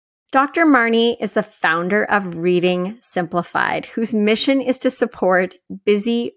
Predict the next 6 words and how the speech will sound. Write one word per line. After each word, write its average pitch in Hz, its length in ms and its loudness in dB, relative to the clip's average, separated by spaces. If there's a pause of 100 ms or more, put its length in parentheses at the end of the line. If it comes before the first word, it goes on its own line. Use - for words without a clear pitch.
overwhelmed 262 640 4
teachers 170 640 -4
learn 185 460 -2
a 180 100 0
research-based 196 1200 -4
system 214 480 -2